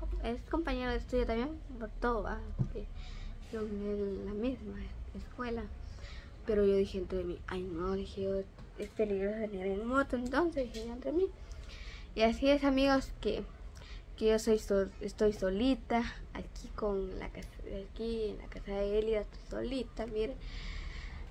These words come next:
Este, Elida fue a hacer un, su mandado, salió con Adrianita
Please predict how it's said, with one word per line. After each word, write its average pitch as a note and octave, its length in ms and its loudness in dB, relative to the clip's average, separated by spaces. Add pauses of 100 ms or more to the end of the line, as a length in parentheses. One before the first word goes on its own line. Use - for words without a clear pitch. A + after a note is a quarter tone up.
(300)
Este, G#3 360 2
Elida G#3 400 8 (240)
fue G3+ 100 0
a F#3+ 40 4
hacer G3+ 240 0
un, G#3 180 4
su A3 100 -2
mandado, A3+ 800 6 (440)
salió G#3+ 540 2
con G3+ 180 -2
Adrianita G#3+ 880 -2